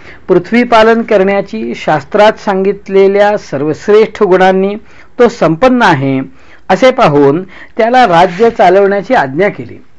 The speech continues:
परंतु प्रियव्रताने अखंड समाधी योगाने आपली सर्व इंद्रिये आणि क्रिया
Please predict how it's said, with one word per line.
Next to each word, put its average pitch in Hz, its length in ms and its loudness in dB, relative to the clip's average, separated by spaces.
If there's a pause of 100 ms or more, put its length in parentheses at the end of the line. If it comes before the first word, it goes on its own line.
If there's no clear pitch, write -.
(1120)
परंतु 262 380 0
प्रियव्रताने 233 880 0
अखंड 208 400 -4
समाधी 196 520 -2
योगाने 185 720 2 (240)
आपली 185 380 0
सर्व 165 340 -2
इंद्रिये 180 640 2 (140)
आणि 190 300 -2
क्रिया 165 440 2